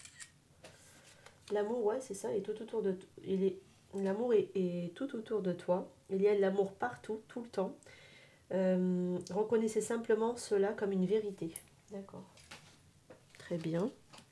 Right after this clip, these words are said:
Alors, on va voir un petit peu, euh, le message que ça me transmet.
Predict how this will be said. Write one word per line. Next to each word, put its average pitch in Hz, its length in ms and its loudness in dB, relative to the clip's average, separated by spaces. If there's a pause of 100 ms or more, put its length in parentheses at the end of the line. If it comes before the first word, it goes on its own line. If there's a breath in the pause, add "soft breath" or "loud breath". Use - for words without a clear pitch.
(2500 loud breath)
Alors, 196 220 4
on - 60 0
va 190 120 6
voir 233 140 6
un 233 140 6
petit 226 180 -2
peu, 233 480 4 (100)
euh, 170 560 0 (1500 soft breath)
le 185 60 0
message 180 440 0
que - 80 -4
ça 180 180 -4
me 170 140 -2
transmet. 185 720 -2